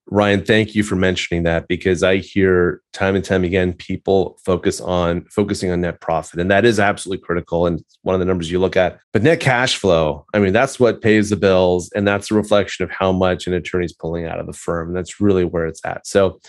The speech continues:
um, I love how your perspective is that full financial picture, but if an attorney has to come up with those numbers on their own, if they're super savvy, you know, they may be able to do that.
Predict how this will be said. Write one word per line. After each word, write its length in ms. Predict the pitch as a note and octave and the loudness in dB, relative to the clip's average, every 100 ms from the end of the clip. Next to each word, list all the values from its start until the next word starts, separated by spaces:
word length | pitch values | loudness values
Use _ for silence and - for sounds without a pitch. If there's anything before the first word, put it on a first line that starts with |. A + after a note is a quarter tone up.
| - - _ | -20 -20 _
um, 240 | G#2 G2+ G2 | 0 0 2
I 60 | |
love 300 | G#2+ A2 A2+ | 4 6 4
how 100 | A2 | 4
your 220 | G#2+ G2+ - | 4 2 2
perspective 520 | G2 - G2 G2 F#2+ | -2 0 0 2 0
is 120 | F2+ | 2
that 200 | F#2 - | 0 2
full 160 | A2+ G2+ | 2 2
financial 420 | F#2+ F#2+ F2+ E2 | 2 0 0 -2
picture, 340 | A#2 - G2 | -2 0 0
but 240 | G2+ G2+ - _ _ _ _ _ _ _ _ _ A#2 | 2 0 -2 _ _ _ _ _ _ _ _ _ 0
if 140 | A2 | 2
an 60 | G#2+ | 2
attorney 320 | G#2 D3+ B2+ | 2 2 2
has 160 | A#2+ | 0
to 80 | - | -2
come 180 | - A#2 | -2 0
up 80 | G#2 | 0
with 80 | F#2+ | 0
those 160 | F2+ | 2
numbers 260 | G#2+ G2 F#2 | 2 2 0
on 120 | F2+ | 0
their 180 | E2+ A2 | 0 2
own, 340 | G#2+ G2 F#2 - - - | 2 2 -2 -8 -20 -4
if 140 | - A#2+ | -2 2
they're 140 | A2 | 0
super 320 | - C3+ G#2+ | 2 2 2
savvy, 600 | G2 A2 G2+ F#2+ F2+ F2+ - | 2 2 4 2 -2 -2 0
you 80 | G2+ | 0
know, 80 | |
they 100 | F2 | 2
may 180 | G2+ G#2 | 4 4
be 200 | G2+ G2 | 4 2
able 160 | F#2 E2+ | 2 0
to 100 | E2+ | 2
do 200 | G#2 A2 | 4 6
that. 320 | E2+ E2 | 4 0